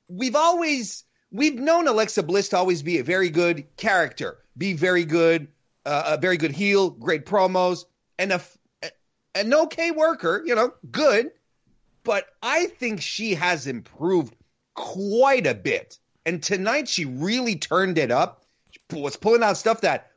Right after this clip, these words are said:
we don't regularly see her do. It wasn't just like, uh, you know, pulling out all the greatest hits. There was variety in there. I thought she did a fantastic job, and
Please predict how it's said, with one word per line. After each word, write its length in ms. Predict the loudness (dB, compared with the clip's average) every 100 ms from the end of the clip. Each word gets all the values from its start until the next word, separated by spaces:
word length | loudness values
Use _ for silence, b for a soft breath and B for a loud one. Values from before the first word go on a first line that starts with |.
| -12
we 100 | -2
don't 320 | 0 0 2
regularly 480 | 0 0 -4 -4 -6
see 240 | -8 -8
her 100 | -8
do. 440 | -8 -2 0 -2 -6 _
It 60 | -2
wasn't 300 | 0 0 0
just 160 | 0 0
like, 240 | -2 -4 _ _ _ _ _ _ -8
uh, 680 | 0 0 2 0 0 -2 -2
you 80 | -2
know, 80 | -2
pulling 280 | 0 2 4
out 80 |
all 160 | 4 2
the 80 | 2
greatest 320 | -2 -2 -2
hits. 280 | -2 -2 -4 _ _
There 100 | -4
was 120 | -2
variety 560 | 2 4 4 4 2 0
in 100 | -2
there. 280 | -4 -6 -12 _ -6
I 100 | -4
thought 180 | -2 -4
she 120 | -4
did 160 | -2 -2
a 60 |
fantastic 800 | -2 -4 -6 -8 -4 -4 -4 -8
job, 320 | -2 0 0
and 160 | -2